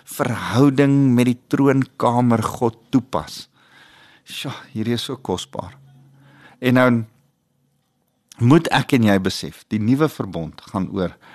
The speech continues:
vergifnis van sonde, harte wat versoen word met God. Sy dood is ons belofte en ons harte word besny. So, vol-, volgende week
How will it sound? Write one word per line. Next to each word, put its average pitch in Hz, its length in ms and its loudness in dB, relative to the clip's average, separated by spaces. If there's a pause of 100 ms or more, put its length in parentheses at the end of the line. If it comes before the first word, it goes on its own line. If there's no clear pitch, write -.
(520)
vergifnis 175 640 -2
van 156 140 -2
sonde, 82 440 -8 (120)
harte 143 400 0
wat 147 160 -2
versoen - 420 -2
word 117 240 -2
met - 220 -6
God. - 300 -14 (580)
Sy 180 340 0
dood 101 600 -2 (680)
is 120 220 -2
ons 107 260 0
belofte 85 600 -4 (720)
en 98 120 0
ons 87 240 -2
harte 85 440 -4
word 87 280 -10
besny. - 460 -14
So, - 220 -14
vol-, 127 160 -6
volgende 165 400 0
week 113 260 2